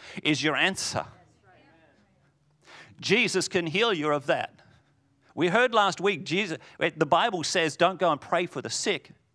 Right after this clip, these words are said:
He says, "Heal the sick. Cast out devils.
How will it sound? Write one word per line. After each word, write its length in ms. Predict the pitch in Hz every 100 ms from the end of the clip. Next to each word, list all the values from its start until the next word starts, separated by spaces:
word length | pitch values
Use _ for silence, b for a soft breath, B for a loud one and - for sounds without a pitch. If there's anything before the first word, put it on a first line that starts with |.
| _ _ _ _ _ b b b
He 140 | - 151
says, 360 | - 165 151 - b b _
"Heal 300 | - 233 226
the 120 | 151
sick. 520 | - - 98 - - - _ _ _ _ _ _ _ _ _ _ _ _ _ _ _ -
Cast 380 | - 214 226 -
out 280 | 202 214 165
devils. 640 | 139 98 80 - - -